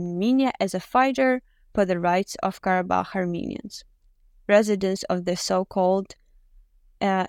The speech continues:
N K R will become a significant part of Armenia's electoral field.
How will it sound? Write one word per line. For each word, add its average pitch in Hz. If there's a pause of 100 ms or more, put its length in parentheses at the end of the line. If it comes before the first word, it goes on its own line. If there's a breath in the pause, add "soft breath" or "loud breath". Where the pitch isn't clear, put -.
N 190
K 180
R 180
will 180
become 180
a 175
significant 247
part 202
of 202
Armenia's 175
electoral 180
field. -